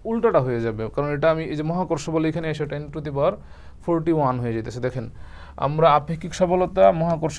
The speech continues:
বলের সাপেক্ষে যদি চিন্তা করতাম, তাহলে সবল নিউক্লিয় বল কত হইতো? Ten to the power forty-one। কিন্তু আমরা যদি আপেক্ষিক সবলতাটাই সবল নিউক্লিয় বলের সাপেক্ষে চিন্তা করি, তাহলে যে মহাকর্ষ বলের সাপেক্ষে আগে করছিলাম,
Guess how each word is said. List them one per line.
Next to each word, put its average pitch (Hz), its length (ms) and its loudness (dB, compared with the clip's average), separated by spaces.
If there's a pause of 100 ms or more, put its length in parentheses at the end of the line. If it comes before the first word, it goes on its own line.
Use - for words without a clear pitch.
বলের 170 220 0
সাপেক্ষে 160 380 -4
যদি 151 200 -2
চিন্তা 147 240 0
করতাম, 131 300 -2 (840)
তাহলে 139 280 4 (140)
সবল 170 280 4
নিউক্লিয় 156 380 2
বল 165 180 6
কত 156 180 0
হইতো? 131 200 -2 (140)
Ten 147 140 -2
to 160 100 -2
the 147 80 -4
power 139 200 2
forty-one। 147 420 -2 (160)
কিন্তু 160 280 -2
আমরা 160 240 4
যদি 156 200 -2 (500)
আপেক্ষিক 170 360 -2
সবলতাটাই 185 480 2 (100)
সবল 175 240 6 (120)
নিউক্লিয় 190 320 4
বলের 185 180 4
সাপেক্ষে 165 340 -4
চিন্তা 156 220 -2
করি, 127 140 0
তাহলে 139 180 0
যে 147 100 -2
মহাকর্ষ 156 320 0 (120)
বলের 156 220 2
সাপেক্ষে 151 320 -6
আগে 147 180 2
করছিলাম, 131 360 -2